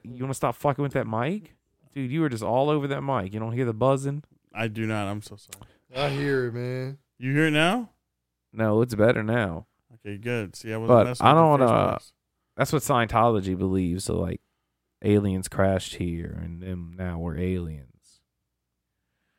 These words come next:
Speaker 1: The old "we're aliens" theory.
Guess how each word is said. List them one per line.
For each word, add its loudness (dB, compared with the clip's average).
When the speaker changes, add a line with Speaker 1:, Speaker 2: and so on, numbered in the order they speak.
Speaker 1:
The 2
old 6
"we're 4
aliens" 0
theory. -4